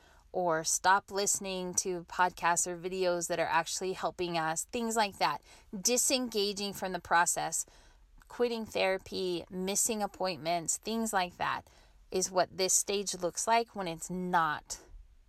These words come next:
resolving. When it is resolving, it's more about re-engaging in a new way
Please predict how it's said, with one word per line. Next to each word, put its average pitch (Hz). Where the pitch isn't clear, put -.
resolving. 175
When 208
it 196
is 294
resolving, 170
it's -
more 214
about 170
re-engaging 214
in 185
a 175
new 185
way 175